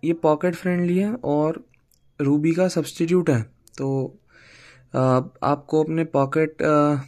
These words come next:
ढीली करने की ज़रूरत नहीं है ये पहनने के लिए। और इफेक्ट, सेवेंटी परसेंट of the ruby का इफेक्ट ये दे देता है। अगर आप थोड़ा वेट में इससे अपने डबल का पहने, मतलब जैसे अगर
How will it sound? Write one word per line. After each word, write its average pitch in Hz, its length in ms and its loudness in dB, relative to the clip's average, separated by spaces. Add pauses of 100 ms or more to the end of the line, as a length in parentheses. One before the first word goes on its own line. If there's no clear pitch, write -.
(320)
ढीली 131 320 2
करने 147 300 2
की 147 80 2
ज़रूरत 135 360 0
नहीं 151 160 0
है 147 80 2
ये 139 80 0
पहनने 127 360 0
के 123 80 0
लिए। 147 180 -2 (540)
और 143 220 -4
इफेक्ट, - 540 -4 (1200)
सेवेंटी 180 680 2
परसेंट 185 600 0
of 151 160 0
the 165 260 2
ruby 151 320 4
का 170 120 4
इफेक्ट 160 440 -2
ये 165 100 2
दे 143 200 4
देता 127 300 2
है। 113 140 -4 (800)
अगर 143 280 0
आप 156 220 0
थोड़ा 156 160 4
वेट 147 280 4
में 151 160 0
इससे 151 200 -4
अपने 160 380 -2
डबल 143 500 0
का 160 140 -2
पहने, 123 320 0
मतलब 120 300 -6
जैसे 127 280 -2
अगर 131 200 -2